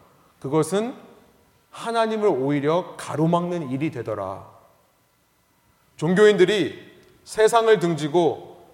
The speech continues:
하나님만 바라보고 있으면 그것은 오히려 하나님을 방해하고 하나님을 가로막는 일이 되더라라는 사실을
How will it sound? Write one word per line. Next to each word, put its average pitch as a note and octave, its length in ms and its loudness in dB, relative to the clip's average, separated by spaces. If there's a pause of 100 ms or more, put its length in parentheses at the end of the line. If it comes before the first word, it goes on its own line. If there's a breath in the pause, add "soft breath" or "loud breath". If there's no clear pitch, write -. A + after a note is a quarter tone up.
하나님만 C4 600 0
바라보고 F#3 440 4
있으면 C#3 480 -6
그것은 F3+ 280 0
오히려 D3+ 320 0
하나님을 C4+ 720 -2 (680 soft breath)
방해하고 F#3+ 880 2
하나님을 B3 600 -4
가로막는 A#3 680 0
일이 E3 200 -2
되더라라는 C3+ 640 0
사실을 C#3 520 -6